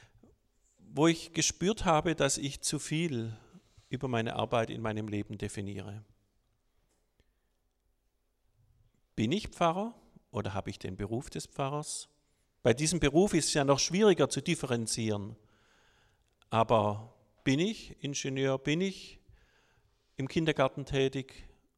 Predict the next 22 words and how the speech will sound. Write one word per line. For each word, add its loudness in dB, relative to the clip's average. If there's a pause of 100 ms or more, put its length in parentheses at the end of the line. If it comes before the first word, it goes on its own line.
(480)
oder -2
ist 0
das -4
mein -2
Beruf? -8 (260)
Und -2
ich -2
bin 0
noch 0
mal 2
was 2
ganz -2
anderes -4 (460)
und -2
in 6
meinem 6
Leben 4
auch 2
noch -2
mal 0
ganz -4
anderes. -10